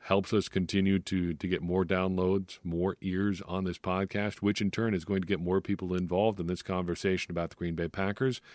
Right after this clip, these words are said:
which helps all of us become smarter Packers fans. And as I always say,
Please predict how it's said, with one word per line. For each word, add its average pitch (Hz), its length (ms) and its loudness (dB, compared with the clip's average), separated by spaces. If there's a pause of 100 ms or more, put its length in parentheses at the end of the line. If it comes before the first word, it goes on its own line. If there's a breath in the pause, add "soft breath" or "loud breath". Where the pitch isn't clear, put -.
(320 loud breath)
which 110 260 4
helps 131 260 2
all 147 160 4
of 117 80 0
us 80 120 -4
become 101 340 -2
smarter 104 340 0
Packers 127 400 0
fans. - 340 -8
And 80 80 -8
as 90 220 -2
I 98 140 4
always 104 260 2
say, 98 300 0